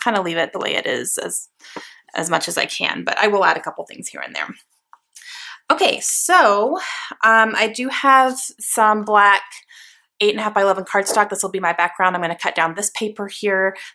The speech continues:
that has some script writing, and it says, um, you know, love, happy heart, true love,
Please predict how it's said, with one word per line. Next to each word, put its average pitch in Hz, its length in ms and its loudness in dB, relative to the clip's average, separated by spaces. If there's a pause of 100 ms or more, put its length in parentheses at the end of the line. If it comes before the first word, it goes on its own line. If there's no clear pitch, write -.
that 180 60 -4
has 175 260 2
some 175 100 -2
script - 380 -6
writing, 170 320 0
and 160 80 0
it 165 80 0
says, 156 460 -4
um, 156 580 -10 (420)
you 160 80 -14
know, 151 60 -4
love, 190 340 2
happy 180 280 -12
heart, 170 320 -2
true 170 180 -12
love, 151 460 -8